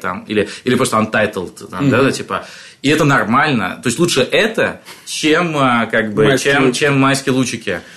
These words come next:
Speaker 1: э, пленительного солнца. А вот, то есть, понимаешь, э, И в этом смысле надо какую-то русскую формулу придумать, э, как бы, которая позволяет хотя бы, если у тебя нет пока названия, там, типа,
Speaker 2: Мгм.
Speaker 1: рабо-, потому что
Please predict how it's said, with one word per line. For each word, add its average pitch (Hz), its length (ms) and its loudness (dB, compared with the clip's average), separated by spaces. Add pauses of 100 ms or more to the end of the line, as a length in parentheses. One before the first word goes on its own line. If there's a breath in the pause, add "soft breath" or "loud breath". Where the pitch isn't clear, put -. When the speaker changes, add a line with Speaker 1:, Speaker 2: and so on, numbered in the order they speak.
(280 loud breath)
Speaker 1:
э, 101 340 0
пленительного 113 460 0
солнца. 107 400 -4 (260 loud breath)
А 117 160 0
вот, 131 300 2
то 117 40 -2
есть, 135 160 -2 (140 loud breath)
понимаешь, 156 500 -2
э, 113 200 -12 (260)
И 123 120 -2
в 123 60 -2
этом 143 140 0
смысле 139 600 0
надо 123 220 0
какую-то - 280 -8 (160)
русскую 131 260 -4
формулу 160 360 -2
придумать, 104 560 -8 (120)
э, 95 220 -16
как 92 220 -8
бы, 95 400 -2
которая 131 280 -2
позволяет 120 540 0
хотя 120 240 -4
бы, 107 80 -2
если 107 160 -6
у - 40 -20
тебя 120 120 -2
нет 127 140 0
пока - 200 -8
названия, 120 300 -6
там, 95 180 -8
типа, - 200 -14
Speaker 2:
Мгм. 139 360 -6
Speaker 1:
рабо-, 113 380 0 (380 loud breath)
потому 131 240 2
что 127 600 0